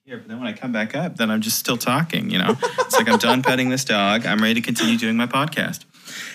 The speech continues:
And I've never seen anything like it. Like, it was just, <laughs> it was such a horrible, horrible experience. And I feel bad saying that because I don't wanna just, like, diss bands or anything, but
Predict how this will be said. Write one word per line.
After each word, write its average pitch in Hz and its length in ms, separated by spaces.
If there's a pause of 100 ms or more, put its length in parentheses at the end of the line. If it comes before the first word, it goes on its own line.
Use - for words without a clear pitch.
(120)
And 117 340
I've 131 140
never 180 220
seen 139 240
anything 117 420
like 90 240
it. 85 280
Like, 101 400 (1700)
it 127 80
was 139 160
just, - 280
<laughs> - 220
it 123 100
was - 120
such - 240
a 120 80
horrible, 92 540
horrible 90 400
experience. 92 540 (480)
And 123 400
I 143 100
feel 165 180
bad 92 320
saying 98 240
that 98 160
because 101 200
I 113 120
don't 123 180
wanna 95 200
just, - 240
like, 87 280 (640)
diss 113 240
bands 101 460
or 110 80
anything, 127 420
but 90 280